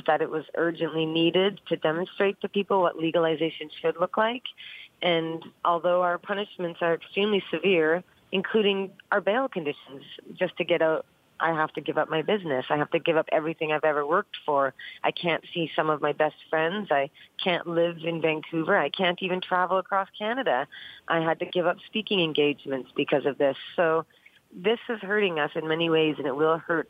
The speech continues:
for years to come, but it'll also hurt the taxpayer who's going to be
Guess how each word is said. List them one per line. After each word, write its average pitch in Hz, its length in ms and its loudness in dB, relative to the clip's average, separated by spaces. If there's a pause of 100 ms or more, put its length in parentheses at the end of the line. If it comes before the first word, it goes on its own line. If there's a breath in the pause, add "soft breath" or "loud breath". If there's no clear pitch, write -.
(100)
for 151 180 2
years 151 320 2
to 160 60 0
come, 175 360 -2 (140)
but 151 80 2
it'll 147 240 2
also 226 300 0
hurt 175 200 -6
the 160 160 -4
taxpayer 160 540 -2
who's 147 200 -6
going 147 180 -4
to 143 60 -2
be 143 120 -2